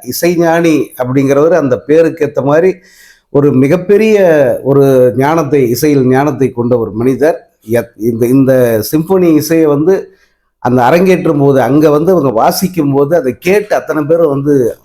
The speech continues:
அவ்வளோ வியப்படைஞ்சிருக்காங்க. அதுவும் என்ன சொல்லியிருக்காங்கன்னா, beyond perfection அப்படின்னு சொல்லியிருக்காங்க. பர்ஃபெக்ஷனுங்கிறது தான் பெஸ்ட் இருக்கிறதுலே,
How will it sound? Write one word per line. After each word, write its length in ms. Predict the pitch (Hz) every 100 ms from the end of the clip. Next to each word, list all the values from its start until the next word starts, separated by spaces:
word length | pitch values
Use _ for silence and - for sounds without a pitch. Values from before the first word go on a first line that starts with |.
| 92
அவ்வளோ 200 | 127 147 123
வியப்படைஞ்சிருக்காங்க. 1000 | 147 156 139 127 120 110 120 117 131 180 - _ _ _ _
அதுவும் 280 | - 147 180
என்ன 180 | 160 202
சொல்லியிருக்காங்கன்னா, 920 | - 165 151 143 143 147 160 127 120 113
beyond 560 | 147 170 208 220 185 180
perfection 540 | 143 156 139 - 147
அப்படின்னு 220 | 123 123 -
சொல்லியிருக்காங்க. 500 | 107 104 95 92 73 _ - - _
பர்ஃபெக்ஷனுங்கிறது 840 | - - 143 143 185 180 160 160
தான் 240 | 160 196 - 113
பெஸ்ட் 300 | 143 147 156
இருக்கிறதுலே, 580 | 139 139 127 135 120